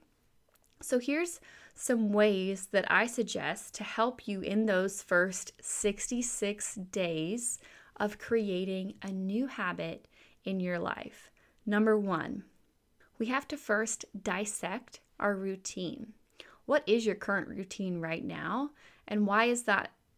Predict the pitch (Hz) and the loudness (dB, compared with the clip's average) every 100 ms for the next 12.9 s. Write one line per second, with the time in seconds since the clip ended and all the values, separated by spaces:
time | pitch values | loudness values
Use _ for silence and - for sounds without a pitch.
0 | _ 208 202 185 170 170 - 214 254 254 | _ -2 2 2 2 0 0 2 4 2
1 | 208 180 165 165 - 185 180 180 190 180 | 2 2 2 -2 0 0 0 -2 -4 -2
2 | 165 165 160 180 170 175 160 165 165 - | 0 0 -2 -4 -4 -4 -4 -4 -6 -6
3 | 165 160 - _ - 165 165 - - - | -4 -6 -10 _ -8 -4 -4 -4 -4 -4
4 | - - - _ _ _ _ _ 208 170 | -8 -14 -20 _ _ _ _ _ -4 -2
5 | 180 226 214 208 202 - 175 160 - - | 0 0 -2 -2 -2 -2 -2 -4 -4 -6
6 | 208 196 196 190 - - 208 185 208 214 | -4 -4 -4 -4 -4 -4 -4 0 2 2
7 | 208 - - - - - - 220 208 208 | 2 -8 -18 -20 -20 -18 -2 0 2 2
8 | 196 190 185 180 170 - 196 190 185 180 | 0 -2 0 0 0 -4 -2 -2 -2 0
9 | 185 175 196 185 - 180 185 185 190 160 | 0 0 0 -2 -2 -2 0 0 0 -2
10 | - - 262 302 254 196 190 202 - 233 | -4 -2 2 4 4 4 0 -4 2 0
11 | - 277 262 233 208 190 196 220 - - | 2 -2 -2 -2 -4 0 0 0 -2 0
12 | 185 - 185 180 180 170 170 175 175 | 2 0 -4 -4 -4 -4 -4 -4 -6